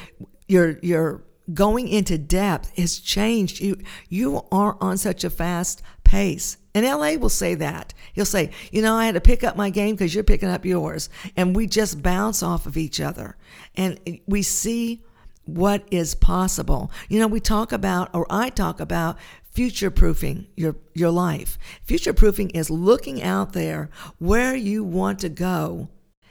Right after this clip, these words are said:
putting some texture on there. You know, put all that texture of what it's gonna look like, sound like, smell like, how you're going to be able to make that difference,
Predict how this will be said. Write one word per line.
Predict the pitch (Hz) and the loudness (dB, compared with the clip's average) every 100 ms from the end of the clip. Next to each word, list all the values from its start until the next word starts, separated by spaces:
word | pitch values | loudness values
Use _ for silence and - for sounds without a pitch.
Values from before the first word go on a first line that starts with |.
| - - | -20 8
putting | - 226 240 226 208 | 10 10 8 0 -4
some | - 190 165 147 - | -6 -4 -2 -4 -6
texture | - 254 - - 165 | -4 -4 -4 -4 -4
on | 160 156 156 | -4 -4 -6
there. | 156 - - - - - _ _ _ - | -8 -10 -14 -18 -20 -20 _ _ _ -8
You | 165 | -4
know, | 147 | 2
put | - 220 | 4 4
all | 226 | 2
that | 220 196 - | -2 -4 -2
texture | - 247 - - 156 | -2 -2 -6 -4 -2
of | 156 | 0
what | 190 | -2
it's | - | -2
gonna | 151 143 | -6 -4
look | 190 247 | -4 -4
like, | 170 - | -6 -8
sound | - 175 202 208 | -8 -6 -4 -6
like, | - - | -8 -8
smell | - 156 214 | -6 -4 -4
like, | 190 131 - - - - - | -4 -8 -12 -16 -16 -16 -8
how | 226 247 277 | -4 -4 -4
you're | 233 254 262 | -6 -6 -6
going | 226 233 240 | -4 -4 -4
to | |
be | 226 240 226 | -2 0 0
able | 226 214 | 0 -2
to | 220 196 | -4 -4
make | 190 208 - | -4 -4 -4
that | 196 185 | -6 -4
difference, | 196 220 - 180 - | -4 -4 -6 -6 -8